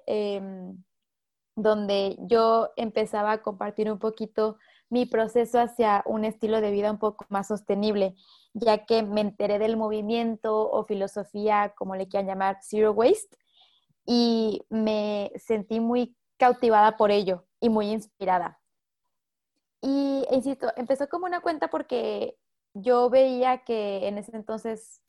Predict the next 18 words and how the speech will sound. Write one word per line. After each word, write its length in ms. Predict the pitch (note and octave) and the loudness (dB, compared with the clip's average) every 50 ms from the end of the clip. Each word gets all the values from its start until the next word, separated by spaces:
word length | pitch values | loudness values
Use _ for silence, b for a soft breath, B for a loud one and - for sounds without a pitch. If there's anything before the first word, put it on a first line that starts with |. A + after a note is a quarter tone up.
| _ _ _ _ _ _ _ _ _ _ _ - | _ _ _ _ _ _ _ _ _ _ _ -6
no 400 | A#3 A3+ A3 A3 G#3+ A3+ A3+ A3+ | -4 -4 -2 -2 -2 -2 0 2
había 420 | A#3 A#3+ G#3+ A#3 A#3 B3 B3 B3 - | 2 0 0 2 2 2 0 2 2
tanto 440 | B3 A#3 A#3 A3 - B3 B3 - | 0 0 0 0 -2 -2 -2 -2
contenido 880 | - A#3 G#3+ G3+ - G3+ G3+ G3+ G#3+ A3+ A#3 A#3 A3+ B3 B3 B3 A#3+ A#3 | -2 -4 -4 -4 -4 -4 -2 -2 0 0 0 2 4 6 6 6 4 4
o 140 | G#3+ G#3+ G#3 | 2 0 0
no 180 | G3+ G3+ G#3 G3+ | 0 -2 -4 -2
conocía 640 | - A3+ A3+ A3 G#3+ G#3+ - _ _ - G#3+ G#3 G#3 | -2 -2 -2 -4 -6 -8 -10 _ _ 0 2 2 2
a 40 | |
muchas 280 | G#3 G#3+ G#3 - A3+ A3 | 0 -2 -6 -6 -6 -4
personas 480 | - G#3 G#3 - G3 G3 G#3 G#3+ G#3+ _ | -4 -4 -6 -6 -6 -6 -8 -8 -8 _
que 140 | - G#3 | -10 -8
estaban 440 | G3+ F#3+ G3 _ - G#3+ G#3+ G#3+ G#3+ | -8 -10 -6 _ 2 2 2 2 0
intentando 440 | A3 F#3+ G3+ F#3 F#3+ - G3 F#3+ G#3 | -2 -2 -4 -4 -2 -4 -4 -2 -2
llevar 300 | F#3+ G#3 G3 F#3 - - - | 0 2 0 0 0 -2 -2
este 220 | A#3+ A#3+ - B3+ | -2 0 2 0
estilo 280 | B3 - B3 A3 A#3 A#3 | -2 0 0 0 0 2
de 120 | A3+ A3+ | 2 2
vida, 360 | A3+ A#3 A#3+ A#3+ B3+ D#4+ G4 | 2 2 2 2 2 2 0